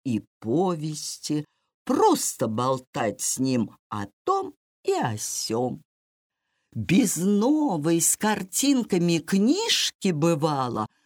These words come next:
мама в квартиру войти не могла. "Какую сегодня ещё мне купила?" Вопрос ежедневно малыш задавал.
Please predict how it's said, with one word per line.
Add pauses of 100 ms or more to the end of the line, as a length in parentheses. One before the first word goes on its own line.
(100)
мама
в
квартиру
войти
не
могла. (680)
"Какую
сегодня
ещё
мне
купила?" (520)
Вопрос
ежедневно
малыш
задавал.